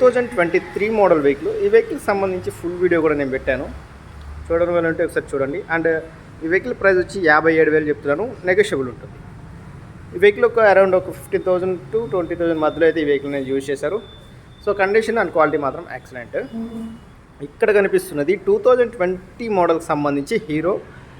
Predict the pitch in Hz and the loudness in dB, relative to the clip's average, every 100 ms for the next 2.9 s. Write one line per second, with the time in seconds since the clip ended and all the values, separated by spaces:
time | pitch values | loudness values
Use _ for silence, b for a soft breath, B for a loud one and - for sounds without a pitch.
0 | - 127 151 165 165 127 - - - - | -20 -4 4 6 4 0 -10 -20 -20 -20
1 | - - - - - - - - 208 247 | -20 -20 -20 -20 -20 -20 -20 -12 -6 0
2 | 254 254 233 233 226 202 196 196 | 0 4 4 4 4 4 4 0